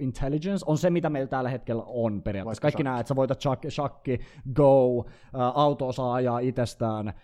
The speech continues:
Speaker 1: ja nää on, nää on teko-, nää on tekoälyä. Tää on niinku se periaatteessa määritelmä, jos sä sanot tekoäly, niin nää kaikki on sitä.
Speaker 2: Mm.
Speaker 1: Ja, äh, nää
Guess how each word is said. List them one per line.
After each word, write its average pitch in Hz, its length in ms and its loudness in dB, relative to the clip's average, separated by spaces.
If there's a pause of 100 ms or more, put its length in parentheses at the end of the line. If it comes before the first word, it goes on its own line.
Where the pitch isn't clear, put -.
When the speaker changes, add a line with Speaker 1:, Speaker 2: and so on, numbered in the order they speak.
(140)
Speaker 1:
ja 127 220 0
nää 151 240 4
on, 143 240 -2
nää 165 160 2
on 170 80 2
teko-, 202 300 4
nää 165 160 0
on 220 140 2
tekoälyä. 123 440 0
Tää 175 140 0
on 190 80 0
niinku 156 160 -2
se 160 140 -4
periaatteessa 165 500 0
määritelmä, 143 760 0 (200)
jos 135 160 -2
sä 139 60 -6
sanot 165 260 0
tekoäly, 135 540 0
niin 120 140 -6
nää 160 160 0
kaikki 175 360 -2
on 151 400 -2
sitä. 156 460 -2 (500)
Speaker 2:
Mm. 113 260 -10
Speaker 1:
Ja, 151 180 -12
äh, 160 320 -18 (180)
nää 147 260 2